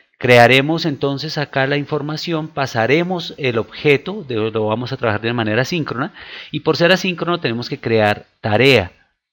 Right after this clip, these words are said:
¿Tarea de qué? De tipo document. Este, esto lo que nos va a permitir es pasar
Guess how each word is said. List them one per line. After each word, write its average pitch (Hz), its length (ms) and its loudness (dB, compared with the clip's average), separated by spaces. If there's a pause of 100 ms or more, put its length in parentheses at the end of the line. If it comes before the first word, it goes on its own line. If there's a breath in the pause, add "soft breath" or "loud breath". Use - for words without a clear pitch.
(220)
¿Tarea 139 320 4
de 147 140 0
qué? 170 240 -4
De 104 120 -4
tipo 104 360 -4
document. 117 540 -2 (380 soft breath)
Este, 147 800 -4
esto 151 440 -2
lo 147 140 -4
que 117 100 -10
nos 104 140 -6
va 104 80 -2
a - 80 -4
permitir 135 520 -6
es 120 220 -6
pasar 123 680 -2